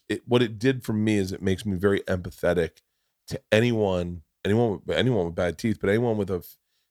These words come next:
physically going through something, whether you have, like, a soft jaw or, like, a, uh, or, like, a, uh, or, like, or you're very overweight. It makes me very, f-, I'm very sensitive to it because when you have bad teeth,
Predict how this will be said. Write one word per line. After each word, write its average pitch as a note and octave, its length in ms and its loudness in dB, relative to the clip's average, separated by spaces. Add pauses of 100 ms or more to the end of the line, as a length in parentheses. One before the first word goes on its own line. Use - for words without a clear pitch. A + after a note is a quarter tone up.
(100)
physically A2 720 0 (180)
going G2+ 280 -2
through A2+ 300 -4
something, C#2+ 480 -12 (300)
whether G#2 220 4
you G#2+ 180 0
have, G#2 200 0
like, G2 180 -4
a F#2 200 -4 (280)
soft - 560 -2
jaw G2 480 0 (240)
or, G#2+ 180 4
like, G2 280 0
a, F#2 400 0
uh, F2 280 0 (240)
or, G2 120 0
like, G2 240 4
a, F2+ 280 0
uh, F2+ 340 4 (380)
or, G2+ 120 4
like, G2+ 200 2 (440)
or - 100 0
you're A2 140 2
very G#2+ 240 4
overweight. F#2 460 2
It F#2+ 60 -4
makes A2+ 160 -2
me B2 80 0
very, G#2+ 160 4
f-, - 220 -10 (460)
I'm A2 100 -4
very C3+ 160 4
sensitive C3 560 -2
to F#2 140 0
it - 120 -2 (260)
because B2 140 2
when A2+ 120 -2
you A2+ 80 0
have C3 200 0
bad A2 220 0
teeth, A#2 400 -4